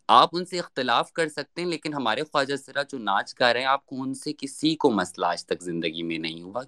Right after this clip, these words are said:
क्यों? कभी किसी इमाम ने, कभी किसी ने, आप ईरान की मिसाल ले ले। देखिए, हम दीनदार लोग नहीं हैं। मैं बोल रही हूँ, मैं दीनदार नहीं हूँ,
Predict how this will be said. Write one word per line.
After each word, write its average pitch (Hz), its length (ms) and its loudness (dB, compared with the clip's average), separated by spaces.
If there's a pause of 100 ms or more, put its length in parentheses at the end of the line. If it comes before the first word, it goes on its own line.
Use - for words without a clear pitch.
क्यों? 151 340 6 (1900)
कभी 123 300 10
किसी 160 320 0 (100)
इमाम 107 400 6
ने, 110 260 0 (100)
कभी 123 260 6
किसी 113 400 -2
ने, 117 60 -4
आप 120 280 6
ईरान 123 340 2
की 143 120 -4
मिसाल 101 400 0
ले 98 120 -6
ले। 101 140 -4
देखिए, 143 280 -2
हम 151 220 0
दीनदार 131 440 2
लोग 127 260 -4
नहीं 120 180 -8
हैं। 139 80 -6
मैं 143 160 -2
बोल 151 300 6
रही 175 140 2
हूँ, 147 100 2
मैं 123 140 0
दीनदार 95 420 -4
नहीं 80 280 -18
हूँ, - 80 -20